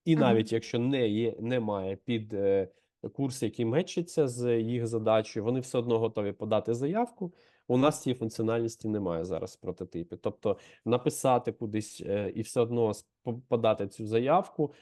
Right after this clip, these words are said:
Speaker 1: е, в-, можливо, для тип-, вони вважають, для них підберуть в майбутньому, е, цей курс, для них також було б цілковито окей. От, е, також, е,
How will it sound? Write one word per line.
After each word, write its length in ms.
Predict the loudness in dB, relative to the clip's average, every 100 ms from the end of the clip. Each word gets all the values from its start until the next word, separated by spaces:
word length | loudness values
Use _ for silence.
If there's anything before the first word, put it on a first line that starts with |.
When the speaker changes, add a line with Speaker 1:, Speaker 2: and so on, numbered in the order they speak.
| _
Speaker 1:
е, 300 | 0 2 2
в-, 260 | -2 -4 -10 -12 -20 _ _ -20 _ _ _ _ _
можливо, 640 | 0 0 2 4 4 4
для 200 | 2 0
тип-, 320 | 0 -2 -6 _
вони 260 | -2 0 2
вважають, 360 | 0 -2 -2
для 140 | 0 0
них 220 | 0 -2
підберуть 520 | -2 0 0 0 0
в 60 | -2
майбутньому, 840 | -2 -2 -4 -4 -4 -2 -4 -6 _ _ -10
е, 420 | -4 -2 -2 -4 -8
цей 220 | -2 -2
курс, 320 | 0 -2 -4 -4
для 140 | -2
них 180 | -2 0
також 320 | -2 0 -4
було 260 | -2 0 0
б 220 | -2 -10
цілковито 600 | -12 -8 -4 -4 -2 -2
окей. 380 | -4 -8 -12 -14 _ _ _ _ _ _ _ _
От, 340 | -2 -2 -2
е, 680 | -6 -4 0 0 2 0 0 -4 _ _
також, 380 | -2 2 0
е, 60 | 0